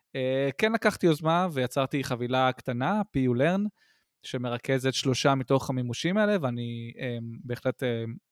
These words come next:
אה, בתהליכים לחזור, לעבוד עליו ולהוסיף עוד מימושים, שהיא מנסה לשים אותם במקום אחד, להפוך אותם לפיפ אינסטולבול, אה, היא תקנה באגים בכל מיני דברים מהם, לעטוף אותם בצורה שהיא תואמת scikit-learn, כמו שכולנו אוהבים,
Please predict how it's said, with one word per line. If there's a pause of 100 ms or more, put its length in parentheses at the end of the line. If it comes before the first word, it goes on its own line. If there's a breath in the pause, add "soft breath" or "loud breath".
(220)
אה, (260)
בתהליכים
לחזור,
לעבוד
עליו
ולהוסיף
עוד
מימושים, (380 soft breath)
שהיא
מנסה
לשים
אותם
במקום
אחד,
להפוך
אותם
לפיפ
אינסטולבול, (360)
אה,
היא
תקנה
באגים
בכל
מיני
דברים
מהם, (360)
לעטוף
אותם
בצורה
שהיא
תואמת
scikit-learn,
כמו
שכולנו
אוהבים,